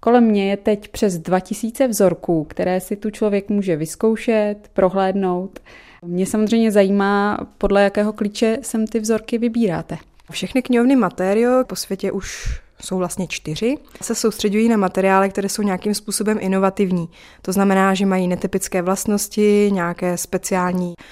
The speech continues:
Speaker 2: technické parametry nebo jsou prostě extrémně krásné.
Speaker 1: U vás asi lidé tráví docela dost času. My jsme to tady spolu už trošku prošli a já jsem se celkem přesvědčila o tom, že zpracovat se dá prakticky všechno.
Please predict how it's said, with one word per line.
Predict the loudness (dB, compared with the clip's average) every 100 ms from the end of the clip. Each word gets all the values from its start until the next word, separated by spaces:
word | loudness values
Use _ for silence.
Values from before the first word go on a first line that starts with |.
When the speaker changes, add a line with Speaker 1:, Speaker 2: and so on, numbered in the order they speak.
| -20 -6
Speaker 2:
technické | -4 0 -2 -2 -2
parametry | 2 2 4 2 2 2
nebo | 2 -2
jsou | -6 -8
prostě | -6 -6 -4
extrémně | -6 -2 0 2 2
krásné. | -2 -4 -6 -8 -12 -16 _ _ -10
Speaker 1:
U | 0
vás | 2 2
asi | 0 4 6 6 4
lidé | 0 4 2
tráví | 4 2 0 0
docela | 0 2 2
dost | 2 -2
času. | 0 0 0 0
My | -2
jsme | -2 0 0 0
to | -4 -4
tady | -2 0 0 -2
spolu | -4 0 2 2
už | 0 -4 -6
trošku | -2 -2 -2 -6
prošli | 0 2 2 2 4 4 2
a | 0 2 4 4
já | 4 2
jsem | 0
se | -2
celkem | 0 0 2 0
přesvědčila | 0 0 2 4 4
o | 2
tom, | 2 4
že | 4 4 2
zpracovat | -2 -2 0 0 2
se | 4
dá | 4 4
prakticky | 0 0 2 4
všechno. | 4 4 2 4 4